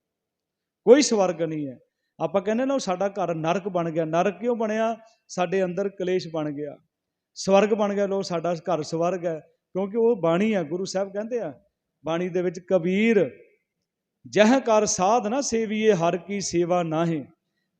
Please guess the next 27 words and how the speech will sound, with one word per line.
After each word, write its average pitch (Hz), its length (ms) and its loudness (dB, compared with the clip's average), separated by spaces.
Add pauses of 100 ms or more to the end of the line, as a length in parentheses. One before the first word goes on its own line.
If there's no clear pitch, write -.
ਜਿਸ 247 260 4
ਘਰ 196 320 0
ਦੇ 220 200 2
ਵਿੱਚ 214 460 2 (500)
ਬਾਣੀ 170 420 4
ਨਹੀਂ 240 140 4
ਪੜ੍ਹੀ 247 280 2
ਜਾਂਦੀ, 170 380 -2 (800)
"ਕਬੀਰ 214 340 4
ਜਹ 233 320 6
ਕਰ 240 240 2
ਸਾਧ 262 440 4
ਨਾ 262 160 4
ਸੇਵੀਏ", 180 520 -2 (460)
ਗੁਰੂ 233 340 4
ਦੀ 269 220 6
ਆਰਾਧਨਾ 240 600 4
ਨਹੀਂ 262 240 2
ਹੈ, 165 320 -2 (340)
"ਹਰ 208 260 4
ਕੀ 247 300 0
ਸੇਵਾ 214 440 4
ਨਾਹੀਂ", 196 560 0 (380)
ਉਹ 190 100 -2
ਘਰ 160 240 2
ਕੀ 214 260 -4
ਆ? 226 140 2